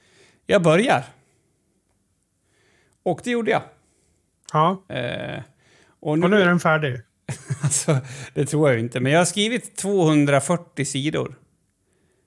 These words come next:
Speaker 2: Ja.
Speaker 1: Det är ändå ganska bra tempo. Eh,
Speaker 2: Ja, det,
Speaker 1: är
Speaker 2: det
Speaker 1: det?
Speaker 2: kan det vara.
Speaker 1: Alltså,
Speaker 2: Ja.
Speaker 1: sen vet jag inte om det mesta är skit. Jag har faktiskt printat den och gett den till min kollega, för hon är både superduktig,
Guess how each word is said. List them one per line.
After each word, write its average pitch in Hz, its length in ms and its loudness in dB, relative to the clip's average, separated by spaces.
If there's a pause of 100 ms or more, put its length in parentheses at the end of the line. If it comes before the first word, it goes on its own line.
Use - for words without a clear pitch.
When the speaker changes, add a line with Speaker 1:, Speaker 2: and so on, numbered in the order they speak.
(260)
Speaker 2:
Ja. 160 340 -2 (340)
Speaker 1:
Det 165 140 4
är 170 100 2
ändå 165 160 2
ganska 143 340 0
bra 147 160 2
tempo. 151 460 -4 (1400)
Eh, 160 320 -6
Speaker 2:
Ja, 131 280 0
det, 151 100 -4
Speaker 1:
är 170 420 -2 (440)
Speaker 2:
det 180 180 -6
Speaker 1:
det? 165 160 0
Speaker 2:
kan 214 120 2
det 208 80 2
vara. 131 180 -2 (260)
Speaker 1:
Alltså, 160 240 2 (240)
Speaker 2:
Ja. 143 60 -8
Speaker 1:
sen 143 240 0
vet 135 180 -4
jag 131 60 -2
inte 127 120 -4
om 131 60 -4
det 131 60 -2
mesta 127 320 -2
är 120 40 -2
skit. 120 360 -6
Jag 135 60 2
har 127 60 0 (100)
faktiskt - 440 -12
printat 160 520 0
den 123 120 -4
och 120 80 -2
gett 135 420 -6
den 120 120 -6
till 117 120 -8
min 117 140 -2
kollega, 123 560 -4
för 107 240 -8
hon 123 340 -6
är 120 60 -2
både 117 420 -2
superduktig, 131 800 -8